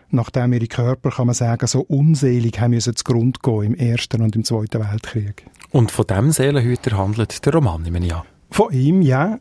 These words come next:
Speaker 1: aber auch von seiner Familie, vom Elsass und dann schliesslich auch von ganz Europa mit seinen vielen Kriegsschauplätzen. Der Erzähler will nämlich den Zusammenhang studieren zwischen der Geschichte von seiner elsässischen Familie und der europäischen Geschichte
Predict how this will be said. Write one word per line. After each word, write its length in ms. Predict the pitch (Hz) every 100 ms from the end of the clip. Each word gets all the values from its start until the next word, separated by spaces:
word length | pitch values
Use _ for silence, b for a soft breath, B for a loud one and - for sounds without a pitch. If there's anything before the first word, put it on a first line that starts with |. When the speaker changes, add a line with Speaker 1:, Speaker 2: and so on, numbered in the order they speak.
| -
Speaker 1:
aber 340 | 147 151 180 -
auch 260 | 143 147 160
von 160 | -
seiner 320 | - 135 127
Familie, 580 | 117 117 117 156 175 170
vom 240 | - 127 -
Elsass 680 | 123 135 165 147 151 -
und 200 | 147 123
dann 120 | 131 120
schliesslich 360 | 127 127 151
auch 80 | 131
von 140 | 127
ganz 280 | 117 117 175
Europa 540 | 170 131 127 156 160 143
mit 160 | 135
seinen 220 | - 123
vielen 360 | 123 127 131 101 -
Kriegsschauplätzen. 1300 | - 135 160 - 131 127 - 131 127 - - - B B B B B B B B
Der 220 | 143 151
Erzähler 500 | 170 143 151 143 185 156
will 100 | 151
nämlich 260 | 143 139
den 160 | - -
Zusammenhang 520 | 147 139 196 185 180
studieren 600 | - 170 139 147 165 170
zwischen 280 | - 135 120
der 100 | 120
Geschichte 440 | - 160 - -
von 160 | - 139
seiner 300 | - 135 131
elsässischen 800 | 123 123 139 151 127 - 123 117
Familie 540 | 123 113 127 202 233 B B B
und 340 | - 165 220 -
der 80 | 139
europäischen 640 | 127 120 117 113 135 147
Geschichte 460 | - 127 131 -